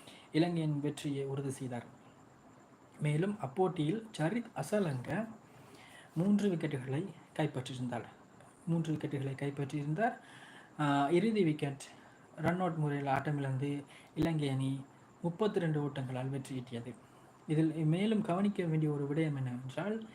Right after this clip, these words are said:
இதுவரை பொதுவாக சரித் அசலங்க பந்து வீச்சாளராக கருதப்படவில்லை.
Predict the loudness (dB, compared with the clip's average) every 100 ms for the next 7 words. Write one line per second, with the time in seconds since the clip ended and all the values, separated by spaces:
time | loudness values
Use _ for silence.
0 | -18 -20 -20 -20 2 4 6 4 4 4
1 | 0 2 2 4 4 4 2 -2 -8 -2
2 | 0 0 -2 -6 -4 -2 0 0 0 -2
3 | -6 -8 -20 -4 -2 2 2 2 0 0
4 | -2 -2 -4 -6 -4 -4 -4 -4 -6 -4
5 | -4 -4